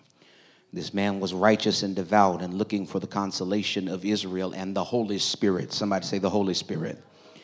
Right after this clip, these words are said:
"was upon him. And it had been revealed to him by the Holy Spirit that he would not see death until he had seen the Lord's Christ." Amen. You may be seated. I want to preach for a little while using as a subject,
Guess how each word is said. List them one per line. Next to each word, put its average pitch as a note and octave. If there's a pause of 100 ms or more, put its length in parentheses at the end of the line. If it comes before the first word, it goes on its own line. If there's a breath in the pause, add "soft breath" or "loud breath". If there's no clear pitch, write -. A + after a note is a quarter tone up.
(380 loud breath)
"was G2
upon G2
him. - (600 loud breath)
And F2
it F3
had F#2
been G#2
revealed B2
to A#2
him G2
by G2
the F#2+
Holy F2+
Spirit F#2+
that F#2
he G#2+
would G#2
not G#2
see G#2+
death E2 (680 loud breath)
until F2+
he F2+
had F#2
seen F#2 (140)
the F2
Lord's F2 (180)
Christ." - (460 loud breath)
Amen. G2
You G#2
may G2
be F#2
seated. A2
I C3+
want B2+
to -
preach A2+
for G#2+
a G2
little G#2
while F#2+
using G2+
as F#2
a F#2
subject, F#2+